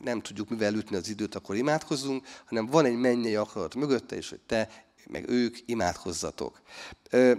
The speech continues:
a másik, ez sokkal fontosabb, vagy érdekesebb, ez a egy akarattól levés. Ö, a leggyakrabban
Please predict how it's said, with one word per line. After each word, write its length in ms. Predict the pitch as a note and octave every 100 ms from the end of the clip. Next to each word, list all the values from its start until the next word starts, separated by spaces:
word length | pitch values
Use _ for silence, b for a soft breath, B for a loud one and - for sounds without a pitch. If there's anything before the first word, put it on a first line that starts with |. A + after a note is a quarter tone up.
| - -
a 80 |
másik, 420 | A2+ G3 A#3 G#3+ F3+
ez 100 | -
sokkal 340 | G3+ - C#3
fontosabb, 600 | - D#3+ D3 B2 - B2+
vagy 160 | B2 D#3
érdekesebb, 680 | D3 A#2+ - A#2+ A#2 C3+ - B B B -
ez 200 | A#2+ B2
a 320 | A#2 A#2+ -
egy 260 | F3 E3 -
akarattól 580 | B2+ - G#2 G#2+ A2
levés. 540 | G2 F2 D#2+ B1+ - - _ B B B B B B B B B -
Ö, 460 | - D3+ C#3+ C#3 C3 G#2 B
a 100 | C#3
leggyakrabban 1040 | F3+ A3+ F#3 F3+ F#3 D#3 C#3+ E3+ F#3+ F#3